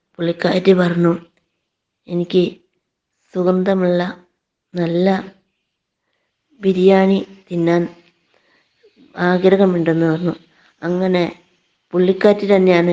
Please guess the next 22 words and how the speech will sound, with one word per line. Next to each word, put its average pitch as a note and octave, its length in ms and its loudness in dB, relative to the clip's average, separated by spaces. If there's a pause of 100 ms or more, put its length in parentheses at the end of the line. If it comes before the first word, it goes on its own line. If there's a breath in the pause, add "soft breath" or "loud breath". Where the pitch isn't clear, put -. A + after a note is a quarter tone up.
(120)
ഈ E3+ 100 -2
അരിക്ക് F3+ 380 2
പേരിട്ട് E3+ 520 0
ബസ്മതി F#3+ 640 -4
അരി F3+ 360 -2
എന്ന് E3 260 0
പറഞ്ഞ്. F3+ 380 -8 (680 loud breath)
അങ്ങനെ F#3 340 -2
പുള്ളിക്കാരൻ F3+ 640 0 (680)
അരി F#3 260 -2
മേടിച്ചു F3 480 0
കൊടുത്തു. E3+ 420 -6 (720)
കാ E3+ 180 -4
കിലോ F3+ 300 0
അരി E3+ 220 2
മേടിച്ചു F3+ 500 -2
കൊടുത്തു. F3 460 -8 (640)
കാ E3+ 120 -6
കിലോ E3+ 280 -4
അരി E3 180 -2
മേടിച്ചു F3+ 460 -4
കൊടുത്തപ്പോൾ E3+ 500 -6